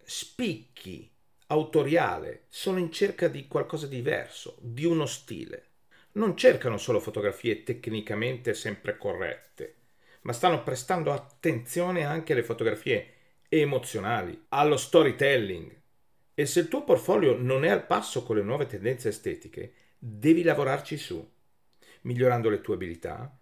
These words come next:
e spingerti a provare nuove cose per distinguerti. O innovi o muori. Un altro aspetto che sta crescendo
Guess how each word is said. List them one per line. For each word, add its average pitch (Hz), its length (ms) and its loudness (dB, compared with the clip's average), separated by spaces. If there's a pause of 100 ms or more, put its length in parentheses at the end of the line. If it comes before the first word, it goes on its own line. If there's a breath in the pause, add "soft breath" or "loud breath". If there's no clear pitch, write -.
(220 soft breath)
e - 100 -6
spingerti 131 600 0
a 123 40 2
provare 165 480 2
nuove 180 360 4
cose 110 600 -6
per 117 160 -2
distinguerti. 80 800 -12 (300)
O 196 160 4
innovi 160 640 2 (600)
o 123 120 4
muori. 104 420 0 (580 loud breath)
Un 180 180 6
altro 269 260 4
aspetto 123 680 2
che - 120 -14
sta 104 340 0
crescendo 185 760 -4